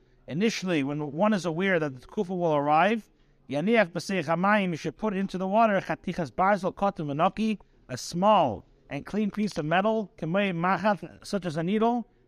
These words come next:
V'yei Tolei B'chut, and you should suspend it with a thread, Shlo Yitztorach Achar Kach, L'Hachlis Es Yad L'Teich Hamayim, so that he should not necessar-, he should not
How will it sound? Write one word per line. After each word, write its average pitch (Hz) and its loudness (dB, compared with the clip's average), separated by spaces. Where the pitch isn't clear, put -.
V'yei 147 2
Tolei 214 2
B'chut, 185 -2
and 143 -4
you 156 -2
should 139 -4
suspend 214 2
it 196 0
with 170 -4
a 143 -6
thread, 208 0
Shlo 156 -4
Yitztorach 220 0
Achar 208 0
Kach, 185 2
L'Hachlis 185 2
Es 165 -8
Yad 190 2
L'Teich 156 -6
Hamayim, 180 2
so 170 -6
that 160 -2
he 160 -4
should 170 -6
not 202 4
necessar-, 190 -2
he 151 -2
should 175 -6
not 202 0